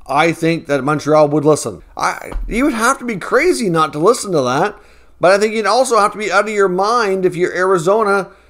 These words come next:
to even offer that. Now, could there be a trade for first overall and other things considered in another capacity?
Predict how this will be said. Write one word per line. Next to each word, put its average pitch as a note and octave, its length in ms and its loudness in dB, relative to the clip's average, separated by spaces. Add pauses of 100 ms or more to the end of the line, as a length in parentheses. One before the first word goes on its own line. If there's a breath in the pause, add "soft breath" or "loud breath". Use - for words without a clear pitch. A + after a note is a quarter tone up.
(240 soft breath)
to F#3+ 100 -2
even A3+ 320 0
offer G#3+ 420 2
that. A2 300 -2
Now, D#3+ 160 0
could A#3+ 240 -2
there C#4 100 0
be A3 480 -2 (720 soft breath)
a D#3+ 80 -2
trade G3+ 580 2
for F3 140 -2
first F#3+ 320 0
overall F#3 720 4
and E3+ 240 -4
other F#3+ 240 2
things F#3 380 -2
considered F3+ 680 0
in D3+ 200 -4
another D#3+ 460 2
capacity? G3+ 920 -2